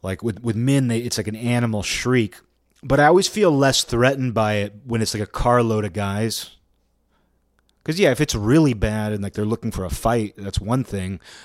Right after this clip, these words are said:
But for the most part, they're just trying to entertain each other. And it pisses me off 'cause it's like, "Mind your own business. Don't shriek at me. I'm just walking." But I also understand it 'cause my friends and I would yell stuff from our cars.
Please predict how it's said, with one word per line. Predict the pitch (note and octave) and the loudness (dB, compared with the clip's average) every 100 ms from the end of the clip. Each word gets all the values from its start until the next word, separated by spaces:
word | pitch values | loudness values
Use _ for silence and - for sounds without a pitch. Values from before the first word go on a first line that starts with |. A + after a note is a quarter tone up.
| - | -8
But | B2 | -2
for | D3+ | 2
the | C#3+ | 4
most | D#3 E3 | 4 2
part, | - F3+ - | 2 0 2
they're | |
just | A#2+ C3 | 0 -2
trying | - D3 | 0 0
to | A#2+ A2 | 0 -2
entertain | A#2 G#2 - G#2+ | -2 -4 -4 -4
each | A2 A2 | -2 -2
other. | A#2 A2+ B2 | -2 -2 -4
And | B2 C3+ | -6 -6
it | C#3+ | 0
pisses | G3 F3 C3+ | 0 0 0
me | A#2+ | 0
off | C3+ C#3+ G#2+ | 2 2 0
'cause | - G#2 | -4 -8
it's | G2+ | -4
like, | A2 F#2+ _ _ | -6 -6 _ _
"Mind | A2 A2+ B2+ | -4 -2 0
your | B2 | 0
own | A#2+ | 0
business. | A2+ C3+ G2+ F2+ | 0 0 -2 -6
Don't | A2+ G#2 | -6 -4
shriek | - - A2 A#2 | -6 -4 -4 -2
at | A2 F#2+ | -4 -6
me. | F2+ | -10
I'm | E2+ | -12
just | F#2 - | -12 -8
walking." | F#2+ G#2 G#2+ E2 D#2+ - - - _ - - - _ | -2 -2 -2 -8 -14 -20 -20 -20 _ -20 -20 -20 _
But | - A#2+ A#2 _ _ _ _ _ _ _ - | 2 2 2 _ _ _ _ _ _ _ 2
I | C#3 | 4
also | D#3 F#3 | 6 4
understand | D3+ C3 - - C#3+ D3 | 4 4 2 4 4 4
it | A#2 A#2+ | 2 2
'cause | A2+ | 2
my | B2 | 2
friends | C3 C3 B2+ | 2 2 2
and | A#2+ | 4
I | A#2+ | 4
would | A2+ | 2
yell | G2+ A2 | 2 2
stuff | A2+ - A#2 | 2 0 0
from | - A2+ | 0 0
our | A#2+ | 0
cars. | - F#2+ E2 D#2+ - | -2 -6 -8 -12 -18